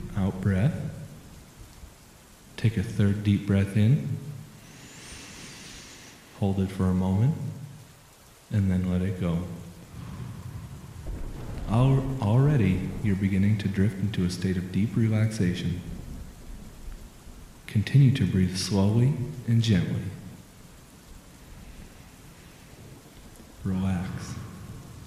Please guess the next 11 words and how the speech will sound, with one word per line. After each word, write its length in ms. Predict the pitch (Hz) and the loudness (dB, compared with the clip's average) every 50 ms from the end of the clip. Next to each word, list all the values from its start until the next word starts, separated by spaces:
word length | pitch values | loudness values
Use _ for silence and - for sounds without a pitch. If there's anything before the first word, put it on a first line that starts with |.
| - - - - - - - - - - - - - - - - - - - - - - - - - - - - - - - - - - - - - - - - - - - - | -18 -18 -18 -18 -18 -18 -18 -18 -20 -20 -18 -18 -20 -20 -20 -20 -20 -20 -20 -20 -20 -20 -20 -20 -20 -20 -20 -20 -20 -20 -20 -20 -20 -20 -20 -20 -20 -20 -20 -20 -20 -12 -2 2
Now 100 | 107 95 | 2 2
bring 240 | 95 104 104 107 | 4 4 4 6
your 140 | 107 104 104 | 6 6 6
awareness 480 | 101 98 98 98 98 107 120 139 - - | 4 4 2 2 4 4 4 2 2 0
to 140 | - - 98 | -2 -2 -2
the 100 | 92 92 | -2 -4
top 280 | - - 98 95 104 | -2 -2 -2 -2 0
of 120 | 113 117 131 | 0 0 2
your 120 | 143 151 | 4 4
head. 280 | 151 135 110 110 - - - - - - - - - - - - - - - - - - - - - - - - - - - - - - - - - - - - - - - - - - - - - | 4 4 4 2 0 -2 -6 -8 -10 -12 -14 -16 -18 -20 -20 -20 -20 -20 -20 -20 -20 -20 -20 -20 -20 -20 -20 -20 -20 -20 -20 -20 -20 -20 -20 -20 -20 -20 -20 -20 -20 -20 -20 -20 -20 -20 -20 -20 -14
Sense 680 | - - - - 175 160 120 101 - - - - | -10 -8 0 4 6 6 6 6 2 0 -4 -6